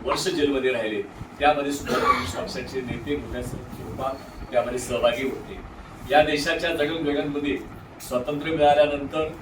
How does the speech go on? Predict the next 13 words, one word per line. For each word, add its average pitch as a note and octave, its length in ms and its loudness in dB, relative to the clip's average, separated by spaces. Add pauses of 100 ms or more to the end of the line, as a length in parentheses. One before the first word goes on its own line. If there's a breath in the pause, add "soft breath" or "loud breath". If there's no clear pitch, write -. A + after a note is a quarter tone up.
(120)
आणि C#3+ 120 -8
स्वातंत्र्याच्या E3 640 0
आधी D3+ 200 6
सुद्धा - 320 -4 (560)
शहीद D#3+ 220 2
भगतसिंगाच्या D3+ 720 2
विचारापासून C#3+ 800 0
तर C#3 220 -8
या C3+ 160 0
देशामध्ये C#3 560 -2 (460)
जातीच्या E3+ 500 0
संदर्भात D3 420 0
सुद्धा - 340 -4